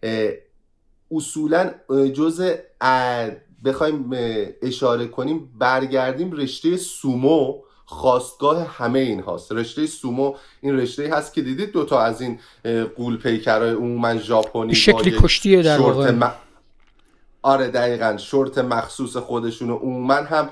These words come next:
Speaker 1: افرادی هستن بزرگ اندام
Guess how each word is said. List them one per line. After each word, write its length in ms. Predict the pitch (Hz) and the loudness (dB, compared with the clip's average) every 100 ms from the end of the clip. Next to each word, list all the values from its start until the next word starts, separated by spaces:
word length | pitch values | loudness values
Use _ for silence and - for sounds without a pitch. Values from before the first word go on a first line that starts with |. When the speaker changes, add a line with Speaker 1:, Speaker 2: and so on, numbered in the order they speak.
| - _ _ - | -8 _ _ -2
Speaker 1:
افرادی 460 | 117 117 131 135 | -2 2 4 4
هستن 420 | 143 139 - 147 135 | 2 -2 -2 -2 -4
بزرگ 540 | 120 117 110 110 104 | -2 0 2 0 0
اندام 500 | 110 104 104 107 85 | 0 0 2 2 0